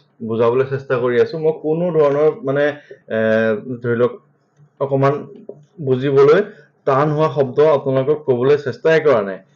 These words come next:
কাৰণ একেবাৰে সহজ ভাষাত কৈছো যাতে আপোনালোকে কথাখিনি বুজি পায়। এতিয়া যদি ছফ্টৱেৰ আৰু হাৰ্ডৱেৰটো মই একেবাৰে, একেবাৰে, উম, হোলা ভাই মোলা ভাষাত বুজাবলৈ যাওঁ,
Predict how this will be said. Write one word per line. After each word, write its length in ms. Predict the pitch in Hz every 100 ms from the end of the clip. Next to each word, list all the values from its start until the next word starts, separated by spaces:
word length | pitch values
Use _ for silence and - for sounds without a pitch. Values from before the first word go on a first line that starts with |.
| _ -
কাৰণ 200 | 143 151
একেবাৰে 400 | 135 175 185 185
সহজ 280 | 156 139 151
ভাষাত 300 | 151 143 156 -
কৈছো 460 | 143 135 208 233 -
যাতে 180 | 135 139
আপোনালোকে 360 | 135 127 131 156
কথাখিনি 340 | 123 123 139 135
বুজি 280 | 131 151
পায়। 200 | 190 101 - - _ _ -
এতিয়া 200 | 131 190
যদি 180 | 196 208
ছফ্টৱেৰ 520 | - 139 - 190 196
আৰু 160 | 196 185
হাৰ্ডৱেৰটো 440 | 151 139 165 180
মই 160 | 185 156
একেবাৰে, 800 | 143 - 208 202 214 214 196 - _ _ -
একেবাৰে, 420 | 147 185 185 180 180 165 139
উম, 460 | 120 110 101 -
হোলা 260 | 110 139 160
ভাই 160 | 165 180
মোলা 240 | 160 170
ভাষাত 240 | 165 156
বুজাবলৈ 500 | 151 147 143 139 156
যাওঁ, 320 | 135 123 139